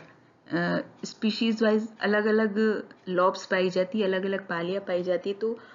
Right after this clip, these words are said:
हर lobe पर, अ, जो growing points होते हैं या जो वृद्धि बिंदु है, वहाँ पर एक पुंधानी का formation होगा।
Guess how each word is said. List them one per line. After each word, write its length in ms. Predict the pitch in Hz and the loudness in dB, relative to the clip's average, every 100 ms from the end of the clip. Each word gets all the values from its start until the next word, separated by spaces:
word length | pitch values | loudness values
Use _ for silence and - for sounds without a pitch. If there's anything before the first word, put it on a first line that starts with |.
| - - | -20 -4
हर 240 | 240 277 | 2 4
lobe 280 | 262 240 247 | 6 6 4
पर, 500 | 247 254 247 247 254 | 2 2 2 2 0
अ, 0 | 254 - - | -4 -16 -10
जो 280 | 202 190 233 | -8 0 0
growing 420 | 196 202 220 262 | 2 2 4 4
points 400 | 254 233 233 220 | 4 2 2 2
होते 220 | 208 202 190 | -2 -4 -6
हैं 200 | 196 214 | -6 -4
या 120 | 214 | -2
जो 160 | 208 | -2
वृद्धि 320 | 190 180 180 214 | 0 0 2 0
बिंदु 300 | 202 202 214 | 0 0 0
है, 100 | 214 | 0
वहाँ 280 | 196 196 196 | -4 -6 -4
पर 100 | 226 | -4
एक 340 | 208 226 233 | -2 -4 -2
पुंधानी 440 | 220 190 180 190 202 | -4 -2 -2 -4 -2
का 140 | 208 | -2
formation 500 | 208 185 185 196 220 | 0 0 -2 -8 -8
होगा। 380 | 214 208 247 370 | -6 -4 -4 -4